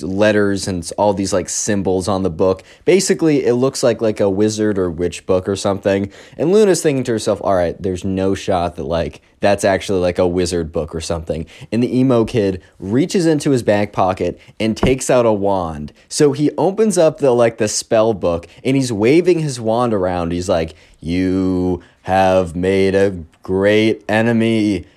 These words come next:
You have made a great mistake bumping into me on purpose." And Luna's like, "It wasn't on purpose, man. Like, I swear to you, like, I, I wasn't paying attention, and I apologize for that.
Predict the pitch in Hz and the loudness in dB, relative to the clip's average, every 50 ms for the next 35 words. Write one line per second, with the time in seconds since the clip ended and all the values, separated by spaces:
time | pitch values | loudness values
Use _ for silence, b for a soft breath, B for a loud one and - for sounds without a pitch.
0 | B B 101 110 123 120 107 113 113 117 120 117 120 120 120 110 107 110 117 127 | B B -2 0 0 2 2 2 4 4 4 4 4 2 0 0 0 2 4 6
1 | 127 127 - 120 123 120 120 - - 127 123 127 127 123 - - - 127 123 120 | 4 4 2 0 -4 -4 -4 -4 -2 0 2 2 2 0 -2 -2 -2 -2 -2 0
2 | - 131 127 127 131 127 123 - - 131 131 131 131 127 127 131 135 139 127 143 | 0 -2 0 0 -2 -2 -4 -4 -4 -4 -2 0 0 0 0 0 0 -2 -2 2
3 | 143 139 107 - - 135 135 131 123 - 139 135 135 139 135 131 - 139 120 110 | 2 2 2 2 2 2 2 2 2 0 -2 -2 -2 -2 -2 -2 0 -2 -2 -4
4 | - B B B B _ - - 143 151 156 180 190 151 147 131 117 107 98 92 | -4 B B B B _ -2 -2 0 0 2 2 2 2 2 0 0 -2 -4 -6
5 | - - 190 185 180 - 98 - - - 87 87 80 78 78 78 82 92 95 92 | -4 0 0 0 0 0 -6 -6 -6 -8 -8 -8 -8 -10 -12 -8 -2 0 0 0
6 | 85 - B B B B B - 123 113 107 - - 139 135 156 151 143 123 104 | 0 -4 B B B B B -2 -2 -2 -2 -4 -6 -2 2 4 4 4 4 2
7 | 90 85 82 82 80 78 82 87 87 85 - - - 95 95 107 110 117 120 110 | 0 -2 -4 -4 -4 -4 -2 -2 -4 -4 -6 -6 -6 -2 0 2 2 2 2 0
8 | 104 107 110 104 98 92 - 113 110 107 - 120 110 - - 90 87 82 76 78 | 0 -2 -2 -2 -2 -2 -2 -2 -4 -2 -2 -4 -4 -4 -6 -8 -8 -8 -8 -10
9 | _ - 107 104 104 104 101 98 98 95 92 92 - - 98 85 92 92 90 90 | _ -2 0 0 2 2 2 2 2 0 0 -2 -4 -8 -6 -2 0 0 0 -2
10 | - | -4